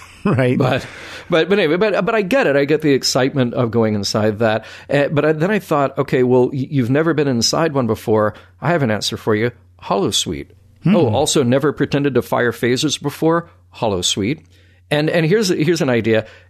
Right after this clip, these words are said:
Speaker 1: Ever wanted to look at a planet that you've never visited? Holosuite.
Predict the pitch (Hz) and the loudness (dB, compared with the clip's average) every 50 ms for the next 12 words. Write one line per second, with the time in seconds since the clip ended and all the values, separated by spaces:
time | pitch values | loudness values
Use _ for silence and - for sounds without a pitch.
0 | _ - 139 147 160 170 170 165 147 127 123 143 143 - - 131 117 - - 127 | _ -2 0 0 2 2 2 2 0 2 0 0 0 0 -2 -2 -2 -2 -2 0
1 | 123 139 147 - - 127 123 120 107 113 113 117 113 117 107 98 113 113 110 165 | 0 0 -2 -2 -2 -2 -2 0 2 2 2 2 2 0 0 0 0 0 2 2
2 | 165 - 185 170 - _ _ _ _ - - 240 233 175 - - - - 101 76 | 2 2 0 0 -4 _ _ _ _ -6 -4 -2 -2 -2 -2 -2 -4 -4 -6 -6
3 | 71 | -8